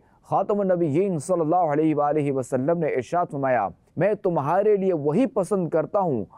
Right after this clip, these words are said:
جو اپنے لیے پسند کرتا ہوں، اور تمہارے لیے وہی ناپسند کرتا ہوں جو اپنے لیے ناپسند کرتا ہوں۔" جنہیں خاتم النبیین صلی اللہ علیہ وآلہ وسلم نے مختلف مواقع پر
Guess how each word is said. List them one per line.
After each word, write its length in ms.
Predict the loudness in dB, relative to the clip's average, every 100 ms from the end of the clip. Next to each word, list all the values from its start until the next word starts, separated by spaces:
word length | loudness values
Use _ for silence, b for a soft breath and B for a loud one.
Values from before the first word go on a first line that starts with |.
| B -4
جو 140 | -2
اپنے 380 | -2 -2 -2 0
لیے 160 | 2 0
پسند 400 | -2 -2 -2 0
کرتا 260 | -2 0
ہوں، 240 | -2 -2 -4 b b
اور 200 | -2 -2
تمہارے 560 | 0 -2 0 0 2 2
لیے 160 | 2
وہی 360 | 0 0 0 0
ناپسند 600 | 0 0 -2 -2 -2 0
کرتا 300 | -2 0 -2
ہوں 200 | -2 -4 b b -4
جو 140 | -2
اپنے 360 | -2 -2 0 2
لیے 180 | 2
ناپسند 640 | 0 -2 -4 -4 -2 -2 0
کرتا 280 | -2 0
ہوں۔" 220 | -2 -4 -8 b b
جنہیں 280 | -2 0 0
خاتم 340 | 0 0 0 2
النبیین 600 | 2 0 0 2 0 -2 -8
صلی 200 | -2 0
اللہ 320 | 2 0 0
علیہ 200 | 0 0
وآلہ 360 | 0 0 0 -2
وسلم 460 | -2 -2 0 0
نے 180 | -2 -4 -6 _ -4
مختلف 480 | -2 0 0 0
مواقع 500 | 0 0 0 0 -2 0
پر 200 | -2